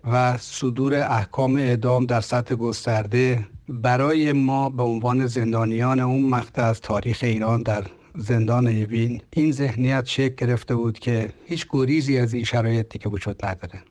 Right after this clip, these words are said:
وقتی که یک زندانی رو با کلیه وسایل صدا می‌کردن، قبل از اینکه او حکمی رو امضا کرده باشه، در واقع به این مفهوم بود که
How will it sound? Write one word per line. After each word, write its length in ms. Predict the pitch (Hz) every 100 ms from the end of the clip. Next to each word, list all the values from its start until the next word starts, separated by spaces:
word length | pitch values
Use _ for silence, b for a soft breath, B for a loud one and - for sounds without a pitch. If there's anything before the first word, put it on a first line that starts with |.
| -
وقتی 260 | 311 - 190
که 360 | 175 175 170 - -
یک 240 | 156 160
زندانی 580 | 160 151 147 143 147 156
رو 320 | 151 143 123 - b b b -
با 160 | 143 135
کلیه 540 | 131 143 131 131 147
وسایل 460 | 139 131 135 131 139
صدا 320 | - 123 123
می‌کردن، 760 | 120 113 123 117 127 135 131 123 _
قبل 220 | 139 147 156
از 120 | 147
اینکه 280 | 143 - 139
او 240 | - 143 131
حکمی 420 | - 170 165 147 127
رو 100 | 123
امضا 380 | 120 110 113
کرده 340 | 110 120 110 110
باشه، 520 | 113 104 127 127 120 -
در 200 | 127 117
واقع 540 | 110 117 110 127 120 113 -
به 80 | 123
این 180 | 120 139
مفهوم 420 | 127 120 127 120
بود 220 | 120 113
که 380 | - 117 110 107